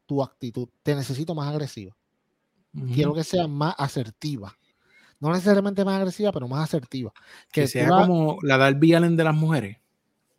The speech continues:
Speaker 1: Mm, me gusta, me gusta. Pero, pero necesita, necesita más actitud. Porque su actitud está bien,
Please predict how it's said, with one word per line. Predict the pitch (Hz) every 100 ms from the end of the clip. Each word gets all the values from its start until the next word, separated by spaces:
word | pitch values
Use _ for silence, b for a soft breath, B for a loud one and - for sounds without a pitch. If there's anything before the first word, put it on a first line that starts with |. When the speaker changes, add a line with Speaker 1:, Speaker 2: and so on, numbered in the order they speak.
| _ -
Speaker 1:
Mm, | 208 208 202 202
me | 190 147
gusta, | 139 127 - 107 _ _ _
me | 147 139
gusta. | 127 117 - 101 _ _ _ _ _ -
Pero, | 156 156 147
pero | 170 165 156
necesita, | 156 156 208 233 165
necesita | 156 175 - 240 214
más | 175 202
actitud. | - 143 104 - _ _ b b b
Porque | 175 175
su | 190
actitud | - 180 262 -
está | 160 - 247
bien, | 214 214 160